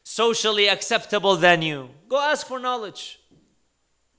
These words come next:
Now, what did that individual respond, that person, Al-Khidr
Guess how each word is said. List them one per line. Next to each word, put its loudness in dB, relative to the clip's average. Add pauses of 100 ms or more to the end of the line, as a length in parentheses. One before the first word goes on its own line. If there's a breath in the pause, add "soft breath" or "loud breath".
(1700)
Now, 0
what -2
did -2
that -4
individual -8
respond, -8
that -6
person, -8 (140)
Al-Khidr -8